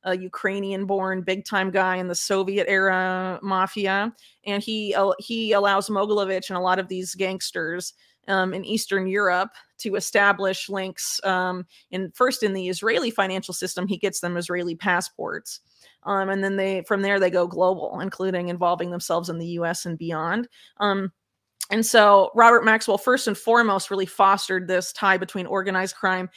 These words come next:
in Eastern Europe and Israeli intelligence, um, and, uh, which I think, you know, have major implications when you look at conflicts today, like Ukraine,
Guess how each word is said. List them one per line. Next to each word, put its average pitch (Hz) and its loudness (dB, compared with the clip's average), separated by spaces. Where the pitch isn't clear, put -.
in 196 -8
Eastern 196 -4
Europe 190 -2
and 190 -6
Israeli 185 -2
intelligence, 247 -2
um, 202 0
and, 190 -4
uh, 185 0
which 202 -2
I 196 2
think, 208 -2
you 196 -2
know, 185 -2
have 185 0
major 196 -4
implications 190 -4
when 185 -8
you 180 -6
look 180 -4
at 170 -4
conflicts 196 0
today, 220 2
like 180 -2
Ukraine, 180 -6